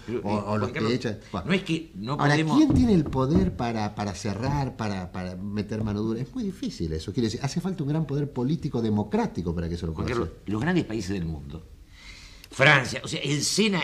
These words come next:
Speaker 1: está transparente, es decir, los grandes ríos que atraviesan
Speaker 2: Porque
Speaker 1: la ciudad
Speaker 2: disciplin-, porque el Estado
Speaker 1: Nosotros no
Speaker 2: democrático
Speaker 1: podemos man-
Speaker 2: disciplina a los capitalistas.
Speaker 1: Nosotros no podemos mantener libre, limpio el lago de Palermo,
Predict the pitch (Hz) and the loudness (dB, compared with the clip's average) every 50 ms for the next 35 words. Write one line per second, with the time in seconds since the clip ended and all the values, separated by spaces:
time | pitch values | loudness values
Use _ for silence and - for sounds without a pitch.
0 | - - - - - - 156 156 156 - 127 - - - - - 113 117 147 160 | -4 -6 -10 -12 -6 -2 -2 -2 -2 -4 -6 -6 -8 -6 0 4 6 8 10 10
1 | 156 151 139 127 123 113 127 131 - - - 120 120 - 147 135 143 143 143 180 | 10 8 8 4 0 -2 -4 -4 -6 -8 -8 -10 -8 -6 -4 -4 -2 0 2 4
2 | 220 254 254 226 196 160 147 160 190 220 208 - - - 151 147 143 139 147 175 | 4 4 4 4 2 2 2 2 4 4 4 2 0 -2 -4 -2 0 0 0 2
3 | 220 208 151 151 147 143 175 175 160 160 156 - - 165 151 - 180 196 208 185 | 2 2 2 2 4 6 6 6 6 6 4 4 2 0 0 0 0 0 0 0
4 | 147 180 165 147 156 165 151 156 147 - - - 208 220 226 214 190 165 147 139 | 0 -2 -2 -2 -2 -2 -2 -2 -4 -4 -4 -2 0 0 2 2 2 2 2 2
5 | 143 139 - 175 202 214 196 196 180 170 165 156 147 147 - 156 131 - - 160 | 2 2 2 4 4 4 4 4 4 4 4 4 4 2 2 0 -2 -2 -2 -2
6 | 185 208 202 185 165 143 139 - 131 113 - 123 107 117 120 151 196 247 214 - | 0 0 0 0 -2 -2 -4 -6 -8 -10 -8 -10 -8 -6 -6 -6 -4 -4 -4 -6
7 | - - - 80 78 80 - - - 101 117 160 160 143 147 147 139 143 147 143 | -6 -8 -8 -10 -10 -12 -14 -16 -14 -10 -8 -8 -6 -8 -6 -6 -6 -4 -4 -4
8 | 135 131 113 - 117 113 135 117 123 123 147 165 165 - - - - - - - | -4 -6 -6 -8 -8 -8 -8 -8 -8 -6 -6 -8 -8 -8 -12 -14 -14 -16 -16 -10
9 | - - 160 196 190 170 165 - - 160 - - 117 120 123 143 170 170 151 139 | -2 2 2 4 4 2 -2 -4 -8 -8 -6 -4 -4 -2 0 2 2 2 2 0
10 | 123 127 123 120 127 131 127 107 87 85 90 | 0 0 -2 -2 -2 -2 -2 -2 0 0 0